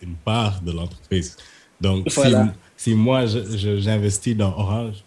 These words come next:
Speaker 1: Orange, en quelque sorte, une partie d'Orange m'appartient, quoi.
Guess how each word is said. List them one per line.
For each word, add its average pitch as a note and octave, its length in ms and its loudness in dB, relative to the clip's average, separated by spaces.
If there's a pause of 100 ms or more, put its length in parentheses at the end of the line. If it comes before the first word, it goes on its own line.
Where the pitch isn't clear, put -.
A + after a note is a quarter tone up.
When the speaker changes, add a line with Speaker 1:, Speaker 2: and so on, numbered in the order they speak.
Speaker 1:
Orange, A#2 560 -4
en G#2 100 -8
quelque G2 260 -8
sorte, G#2+ 280 -8
une C3+ 140 -2
partie G#2+ 260 -4
d'Orange F#2+ 340 -4
m'appartient, F#2+ 460 -6 (240)
quoi. - 100 -20